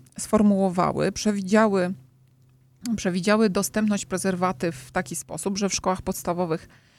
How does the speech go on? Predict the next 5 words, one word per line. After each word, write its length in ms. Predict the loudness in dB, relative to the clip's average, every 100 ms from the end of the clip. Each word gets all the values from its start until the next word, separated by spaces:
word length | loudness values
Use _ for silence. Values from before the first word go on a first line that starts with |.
| _ -4
najpierw 580 | -2 0 0 -2 -4 -14 -8
Departament 600 | -4 -2 -2 0 0 -2
Zdrowia 280 | -2 -2 -4
Publicznego 800 | -6 -6 -4 -2 -2 0 -2 -2 -12 -18 -8
Chicago, 540 | -4 0 0 0 -4